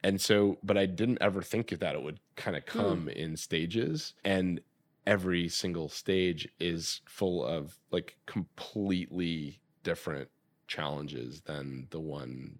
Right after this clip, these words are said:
Speaker 1: that came before. And almost if you kept doing it the way that you were doing it in the previous stage, it would not work.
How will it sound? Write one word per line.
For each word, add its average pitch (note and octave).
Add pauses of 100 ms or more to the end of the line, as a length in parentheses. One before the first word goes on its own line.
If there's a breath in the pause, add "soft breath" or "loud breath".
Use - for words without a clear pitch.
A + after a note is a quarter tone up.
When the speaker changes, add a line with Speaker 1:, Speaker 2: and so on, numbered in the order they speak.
(140)
Speaker 1:
that D#2+
came D2+
before. E2
And G2
almost F#2+ (400)
if -
you G2
kept - (140)
doing F#2
it G#2+
the F#2+
way F2
that F2
you F2
were E2
doing E2+
it E2+
in E2
the E2
previous E2+
stage, F2 (160)
it E2+
would E2 (140)
not F2
work. F2